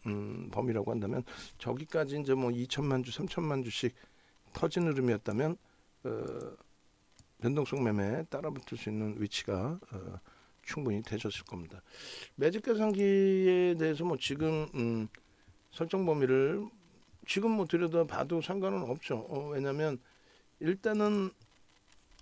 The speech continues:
어찌됐든 그 상한가에서의 전략 부분도 차익 실현 범위, 설정 범위가 되니까 올려주셨을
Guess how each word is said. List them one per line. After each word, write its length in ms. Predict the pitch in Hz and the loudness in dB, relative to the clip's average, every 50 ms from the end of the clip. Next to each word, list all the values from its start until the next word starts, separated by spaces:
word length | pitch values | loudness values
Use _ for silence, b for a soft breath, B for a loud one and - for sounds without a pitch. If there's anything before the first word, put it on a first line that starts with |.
| - _ | -8 _
어찌됐든 760 | - 151 160 - 220 196 175 156 - - 180 180 175 170 165 | -2 -2 -2 -2 0 0 0 0 2 0 2 2 2 2 2
그 540 | 151 135 131 127 123 123 120 117 117 113 - - - - - - - - - - - - b b b b b b b | 4 4 6 6 6 6 6 6 4 2 -2 -8 -14 -16 -16 -16 -16 -18 -18 -16 -16 -16 b b b b b b b
상한가에서의 920 | - - - 190 214 214 190 - 196 170 151 151 143 139 139 135 135 135 | -10 -2 0 2 2 4 4 6 6 6 6 4 4 6 6 6 6 4
전략 360 | 131 - 123 123 127 127 123 - | 2 2 0 4 4 4 2 2
부분도 360 | 113 117 107 101 101 131 - | -2 0 0 0 0 -2 -4
차익 220 | - - - 151 | -4 -6 -6 -6
실현 240 | - 151 147 143 135 | -4 -2 -2 0 0
범위, 240 | 120 110 104 101 101 | 0 0 0 -2 -2
설정 340 | - 120 107 - 117 113 110 | -4 -8 -6 -4 -4 -4 -4
범위가 240 | 98 101 101 107 | -4 -4 -6 -8
되니까 400 | - - 104 95 95 95 - 107 - B B B B B B B B B B B B B B B B B B B - - _ - - - - | -8 -8 -8 -8 -8 -8 -12 -14 -14 B B B B B B B B B B B B B B B B B B B -20 -20 _ -18 -18 -6 0
올려주셨을 720 | - 156 185 196 202 190 170 165 165 165 156 - 170 151 143 | 2 4 8 8 8 8 8 4 2 2 2 2 0 -2 -2